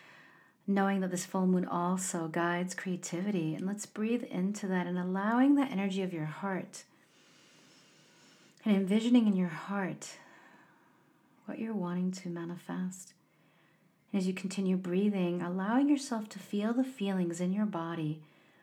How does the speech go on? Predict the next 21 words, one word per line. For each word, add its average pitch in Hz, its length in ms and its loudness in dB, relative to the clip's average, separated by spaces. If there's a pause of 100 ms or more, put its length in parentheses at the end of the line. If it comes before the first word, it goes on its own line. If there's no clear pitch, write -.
(380)
What 214 260 -2
would 285 100 2
it 302 160 2
feel 156 600 -2 (440)
if - 120 -14
your 175 80 -4
business 180 320 -2
was 170 120 -8
already 165 260 -4
abundant? 156 540 -2 (1160)
If - 80 -14
your 208 100 -4
podcast 185 380 -8
was - 120 -8
already 170 280 -4
up? 214 260 -4
If - 100 -16
you 196 80 -2
were 196 60 -2
already 190 220 -2
pregnant? 185 440 -6